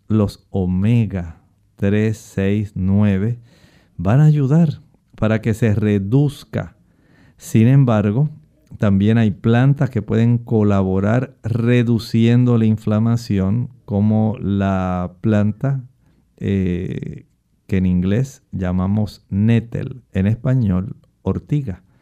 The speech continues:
Y esta planta ayuda para este tipo de situación. Hay también otras plantas para reducir la inflamación, como la cúrcuma longa, curcumina. Muy útil bajando inflamación. No es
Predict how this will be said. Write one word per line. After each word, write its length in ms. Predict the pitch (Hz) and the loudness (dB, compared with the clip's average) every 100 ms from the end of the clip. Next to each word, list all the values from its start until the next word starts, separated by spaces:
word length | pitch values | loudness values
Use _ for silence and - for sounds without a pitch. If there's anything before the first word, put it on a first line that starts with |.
| _ _ _ _ _ _ | _ _ _ _ _ _
Y 160 | - 117 | 0 2
esta 280 | 135 156 143 | 2 -2 0
planta 440 | 120 120 127 120 | 0 0 -2 -6
ayuda 680 | 90 87 82 101 98 87 82 - | -4 -4 -2 0 0 -2 -6 -8
para 260 | 87 98 | -6 -6
este 240 | 101 - 92 | -6 -6 -6
tipo 320 | 92 87 95 | -4 -4 -4
de 60 | 87 | -4
situación. 720 | 90 - 101 - 135 147 139 _ _ - _ _ _ _ | -8 -6 -4 0 0 0 -4 _ _ -20 _ _ _ _
Hay 440 | - 107 120 135 139 | -4 0 2 4 2
también 420 | 135 131 123 120 | 2 2 4 2
otras 240 | 123 123 | 2 0
plantas 400 | 120 117 113 127 | 0 -2 0 -2
para 260 | 113 107 101 | -2 0 0
reducir 380 | 101 95 92 101 | 0 -2 -2 -2
la 80 | 104 | -2
inflamación, 720 | 104 101 113 113 107 101 110 | -2 0 0 0 0 0 0
como 400 | 110 107 113 113 | -2 0 2 2
la 220 | 104 95 _ - | 0 -4 _ -2
cúrcuma 840 | 123 135 139 143 131 135 135 127 - | 2 2 0 -2 2 2 0 -4 -6
longa, 920 | 104 110 113 120 101 90 80 - - _ _ | 0 2 4 4 2 -2 -6 -14 -20 _ _
curcumina. 1080 | 107 101 - - 98 110 117 92 82 - _ _ _ _ _ _ _ _ | -4 -4 -4 -4 0 2 2 0 -4 -12 _ _ _ _ _ _ _ _
Muy 500 | 95 98 110 147 147 | -4 2 4 6 6
útil 280 | 135 131 127 | 4 2 0
bajando 320 | 107 95 101 | 0 0 0
inflamación. 1120 | 107 113 107 117 117 131 127 123 98 104 117 | -2 0 0 2 0 2 2 2 0 2 4
No 260 | 127 147 151 | 4 4 2
es 540 | 113 113 120 - - | 2 2 2 -4 -20